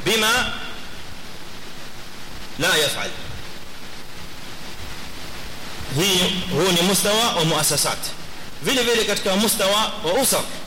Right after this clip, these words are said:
mustawa wa familia. Kila mmoja wetu hapa, walillahi alhamdu wal minna, ana familia yake nyumbani. Anta qaid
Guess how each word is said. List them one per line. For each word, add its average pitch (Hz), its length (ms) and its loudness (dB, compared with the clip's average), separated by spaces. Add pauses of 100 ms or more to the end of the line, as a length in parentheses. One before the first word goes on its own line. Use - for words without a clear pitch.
(1300)
mustawa 156 340 2
wa 139 120 2
familia. 127 380 2 (920)
Kila 160 160 2
mmoja 139 200 2
wetu 139 260 4
hapa, 135 240 -2 (800)
walillahi 139 300 2
alhamdu 127 340 0
wal 123 100 2
minna, 170 260 2 (180)
ana 165 160 0
familia 143 340 2
yake 113 200 0
nyumbani. 104 220 0 (1500)
Anta 147 220 0
qaid 143 320 2